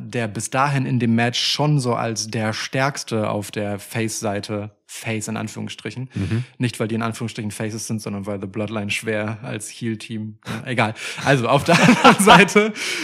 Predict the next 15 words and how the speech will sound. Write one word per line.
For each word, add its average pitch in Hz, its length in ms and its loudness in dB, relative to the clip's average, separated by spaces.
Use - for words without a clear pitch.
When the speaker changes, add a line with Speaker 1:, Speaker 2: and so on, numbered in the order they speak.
Speaker 1:
ähm, 147 480 0
ähm, 127 640 2
äh, 117 240 -2
war 139 280 4
er 143 120 2
halt 151 140 4
schon, 135 320 4
also 127 240 -4
wie 127 60 -2
gesagt, 120 220 -2
der 117 120 2
am 123 160 4
mächtigsten 139 540 0
Dargestellte 131 560 0
gefühlt. 143 420 0